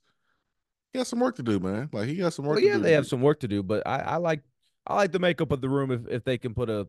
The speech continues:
Speaker 2: a great
Speaker 1: Okay.
Speaker 2: offseason together.
Speaker 1: Yeah, yeah, yeah. We'll, we'll let this play out. I do, I do think, um, you know, Matthews has a chance to be pretty good. I like, I like what I saw from him on, on tape, uh, competing at the, um,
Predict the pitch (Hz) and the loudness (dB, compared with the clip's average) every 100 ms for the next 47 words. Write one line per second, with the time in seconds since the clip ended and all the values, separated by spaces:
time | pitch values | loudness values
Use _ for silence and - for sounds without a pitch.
0 | - 107 101 117 110 101 98 92 87 85 | -6 -8 -2 2 2 0 -2 -8 -10 -6
1 | 90 80 78 _ _ _ 160 190 180 - | -4 -4 -8 _ _ _ -4 -2 -4 -10
2 | 131 147 - 101 104 135 - - - _ | -10 -10 -10 -8 -4 -4 -4 -16 -20 _
3 | _ - 165 214 175 170 151 - - 120 | _ -6 0 2 4 2 -2 -8 -4 2
4 | 101 95 87 104 120 147 107 131 139 - | 4 4 2 0 0 0 0 0 -4 -2
5 | 117 110 113 101 95 90 90 _ _ _ | -4 -4 -4 -2 -4 -8 -12 _ _ _
6 | _ _ _ - 87 98 104 104 101 92 | _ _ _ -10 -4 -2 -2 -4 -4 -4
7 | - 98 92 92 92 - - 92 87 90 | -4 -6 -6 -8 -10 -10 -10 -8 -6 -4
8 | 92 92 92 - 95 95 90 90 95 90 | -2 -2 -2 -4 -4 -2 -4 -4 -2 -2
9 | - 90 98 90 82 - _ 92 92 - | -4 -8 -6 -6 -8 -12 _ -10 -10 -6
10 | 110 92 90 - _ _ _ _ _ 101 | -2 -2 -2 -8 _ _ _ _ _ -12
11 | 90 - - 95 90 87 - 85 85 85 | -12 -10 -4 -4 -4 -8 -8 -8 -6 -6
12 | 80 - 73 | -8 -12 -16